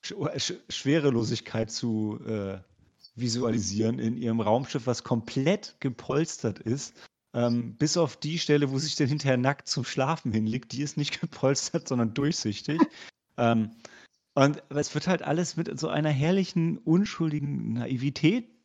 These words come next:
dargestellt. Also wenn der, wenn der Weltpräsident anruft und sie ans Telefon geht und halt nichts anhat.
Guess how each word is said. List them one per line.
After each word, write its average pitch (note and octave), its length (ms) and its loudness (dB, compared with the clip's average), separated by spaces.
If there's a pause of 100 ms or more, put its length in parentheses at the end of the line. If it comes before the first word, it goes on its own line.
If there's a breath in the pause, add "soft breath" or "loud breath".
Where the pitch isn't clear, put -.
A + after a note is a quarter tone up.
(220)
dargestellt. A2 760 0
Also G2+ 180 -4
wenn G#2+ 120 2
der, G#2 140 0 (180)
wenn G#2+ 160 -2
der G2+ 160 -2
Weltpräsident A#2+ 640 0
anruft B2+ 320 -2
und B2 80 4
sie A2+ 160 0
ans A2 160 2
Telefon B2+ 400 2
geht C#3+ 160 2
und C3 120 0
halt A2 140 2
nichts A2+ 220 -4
anhat. A#2+ 400 0